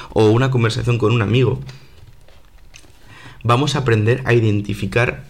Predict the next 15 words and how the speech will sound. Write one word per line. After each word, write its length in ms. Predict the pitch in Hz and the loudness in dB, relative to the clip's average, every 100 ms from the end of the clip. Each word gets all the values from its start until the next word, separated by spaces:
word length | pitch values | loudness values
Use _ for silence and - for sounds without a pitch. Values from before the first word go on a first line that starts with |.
| - | -4
los 380 | 117 110 107 104 | 0 2 2 0
deseos 540 | 104 - 147 156 160 | 0 2 2 2 0
que 160 | - 117 | 0 0
vale 220 | 117 143 | 2 0
la 160 | 131 120 | 0 2
pena, 400 | 131 113 - - - - - - | 2 2 -2 -8 -20 -20 -12 -2
eh, 640 | 98 98 95 95 95 - - | 2 4 4 4 2 -2 -6
gastar 600 | 95 - 135 143 147 - | -6 -4 -6 -4 -6 -6
energía 460 | - 110 104 - 117 | -2 -2 -2 -2 2
en 80 | 123 | 2
ellos 340 | 139 135 - - - | 2 0 -2 -10 -6
y 120 | - | 0
los 140 | 110 - | 0 0
que 120 | 101 | -2
no, 300 | 127 - | 0 -2